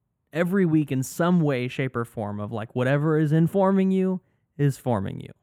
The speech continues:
Like, you're always being formed by something. And so it's like, what are you going to be formed by? Um, and so I guess, like, in this instance, it's be formed by prayer.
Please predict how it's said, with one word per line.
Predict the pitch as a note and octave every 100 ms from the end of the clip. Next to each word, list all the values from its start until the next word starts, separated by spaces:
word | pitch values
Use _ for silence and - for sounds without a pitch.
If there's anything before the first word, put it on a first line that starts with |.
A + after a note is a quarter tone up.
| _ _
Like, | - -
you're | B2
always | D#3+ E3+
being | E3+ D#3+
formed | C#3 D3+ D#3 D#3 D3+
by | C3 B2+
something. | A#2+ B2 F2+ E2 E2+
And | -
so | G#2+
it's |
like, | G#2+ A2
what | B2 C3+
are |
you | C3+ B2
going | A#2+ A#2
to |
be | A2
formed | A2+ - G#2+ G#2 A#2+
by? | B2 F#2+ E2+ - _ _ _ _ _ _ _ -
Um, | C3 A2 G2+
and | C#3 D3
so | D#3
I |
guess, | D3 G#3+ C4+
like, | D#3 C#3+
in | C3+ C3+
this | C3+ A#3+ - _ _ _ _ _ _ -
instance, | C#3+ C3 C#3 C#3+ -
it's | C#3 - - _ _ C#3
be | E3
formed | D3 E3 F3+ F3
by | D3
prayer. | D3 F#3+ C4+ -